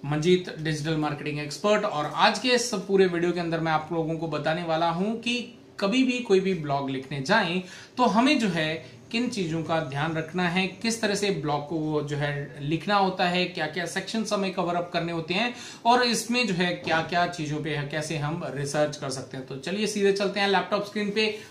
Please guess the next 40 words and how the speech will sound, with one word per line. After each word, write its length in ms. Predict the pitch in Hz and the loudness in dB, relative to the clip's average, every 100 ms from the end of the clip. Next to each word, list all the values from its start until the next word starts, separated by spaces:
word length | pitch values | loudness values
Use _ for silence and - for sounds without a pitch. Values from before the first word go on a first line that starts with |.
| - | -6
और 80 | 180 | 0
वहीं 200 | 214 240 | 2 2
चल 160 | 208 | 0
के 100 | 180 | 2
देखते 240 | 175 165 185 | 2 0 -2
हैं 120 | 165 | 0
कि 100 | 180 175 - | -2 -2 -4
किस 180 | 220 | -2
तरह 140 | 233 214 | 2 0
से 180 | 214 185 | 2 0
जो 100 | 156 | 0
है 300 | 143 151 - - - | 0 -2 -6 -12 0
ये 120 | 180 | 0
सारी 280 | 180 160 156 | 2 0 0
चीजें 260 | 147 131 | -4 -4
हमें 320 | 131 135 156 - - | -4 -4 -6 -8 -4
करनी 240 | 151 147 | -4 -2
होती 260 | 123 113 104 | -4 -8 -14
हैं। 160 | 92 - - - - - | -18 -20 -20 -20 -16 -2
So 80 | 190 | 6
guys, 200 | 240 226 | 6 6
हम 140 | 254 | 6
आ 60 | 247 | 6
गए 100 | 247 | 6
laptop 340 | 220 - 226 | 2 2 -2
screen 320 | - 233 262 | 0 4 4
पे 160 | 233 226 | 6 4
और 320 | 226 180 190 | 4 4 4
यहाँ 340 | 185 170 214 220 | 4 4 4 4
पर 160 | 220 | 2
जो 140 | 196 175 | 2 2
है 220 | 180 185 | 2 2
आज 280 | 151 151 151 | 2 0 0
हम 280 | 160 143 135 | -2 -2 -4
बात 280 | 143 147 147 | -2 -2 -2
करने 180 | - 180 | -2 0
वाले 220 | 185 185 | 2 2
हैं 560 | 185 190 190 190 180 - | 2 2 2 0 -2 2
how 200 | 190 240 | 6 6
to 360 | 233 - 240 | 4 -2 -2